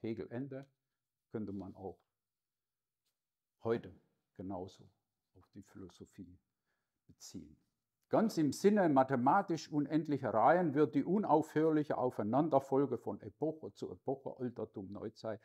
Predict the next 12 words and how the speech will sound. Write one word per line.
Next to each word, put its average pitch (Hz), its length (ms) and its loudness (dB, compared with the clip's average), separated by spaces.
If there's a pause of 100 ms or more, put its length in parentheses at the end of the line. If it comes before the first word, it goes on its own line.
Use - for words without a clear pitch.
(220)
von 120 200 -4
Epoche 185 480 4
der 139 140 6
Philosophie 143 680 0
zu 113 160 -4
einer 110 260 0
anderen, 135 420 -4
antike 117 480 -10
Philosophie, 120 580 -10
neuzeitliche 123 760 -4
Philosophie 107 680 -14
gepriesen. - 580 -6